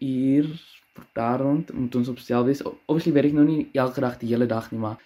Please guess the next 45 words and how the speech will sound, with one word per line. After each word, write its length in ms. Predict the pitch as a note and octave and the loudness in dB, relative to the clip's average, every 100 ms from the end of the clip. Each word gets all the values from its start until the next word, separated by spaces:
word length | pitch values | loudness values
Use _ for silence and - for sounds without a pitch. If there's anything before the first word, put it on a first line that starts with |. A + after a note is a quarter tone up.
| _ | _
soos 220 | A#2+ A#2 | -14 0
meeste 420 | A#2+ C3 D#3+ D#3 | 4 6 6 4
raas 260 | C3+ B2 B2 | 0 0 0
jy 260 | A#2 A2 - _ | -2 -2 -8 _
die 140 | A#2+ A2 | -10 -2
hele 280 | B2 A#2+ | 2 2
dag 240 | A2+ A2 - | 0 -4 -8
daar 240 | - B2 - - | -12 -12 -14 -12
en 60 | A#2 | -10
dan 120 | A2+ | -6
tot 160 | A#2+ | -6
laat. 520 | A#2 A2 A2 - _ _ _ _ _ | -2 0 -2 -6 _ _ _ _ _
Soos 160 | - B2 | -6 0
ek 100 | B2 | 4
onthou 180 | B2 B2 | 4 6
die 100 | B2 | 6
laaste 320 | B2+ B2+ C3 | 4 4 2
dag 140 | A#2+ | 0
het 100 | - | 0
ons 140 | A#2+ A#2+ | -2 -2
tot 160 | A#2+ - | -6 -6
baie 200 | B2 A#2 | -2 2
laat 260 | A#2 A2+ A#2 | 2 2 -2
toe 120 | - | -10
geskiet. 340 | - - A#2 - - | -18 -12 -12 -10 -8
En 140 | B2+ | -2
eintlik 340 | E3+ F#3 F3+ - | 2 4 2 0
die 100 | B2 | 0
ergste 340 | B2 A#2+ - | 0 0 -4
dink 180 | A2+ A2 | -6 -6
ek 140 | A2 A2 | -6 -8
was 220 | G#2+ - | -12 -8
om 280 | - A2 A2 - _ | -2 -2 -2 -8 _
oor 400 | D3 C#3+ C#3 B2+ - | 8 8 8 4 -2
en 160 | A#2+ - | -4 0
oor 360 | C3+ C3 A#2 - | 2 4 2 0
en 160 | A#2+ A#2+ | -4 0
oor 340 | B2+ A#2+ A2+ - | 2 2 0 -4
en 140 | A#2 B2+ | -2 2
oor 180 | A#2+ | 4
en 220 | A#2 A#2+ - | 2 -2 2
oor 260 | C3 A#2+ | 6 6
scenes 360 | A#2+ A#2+ A2+ A2+ | 4 2 2 0
te 120 | - | -6
doen. 200 | E3+ - | -6 -6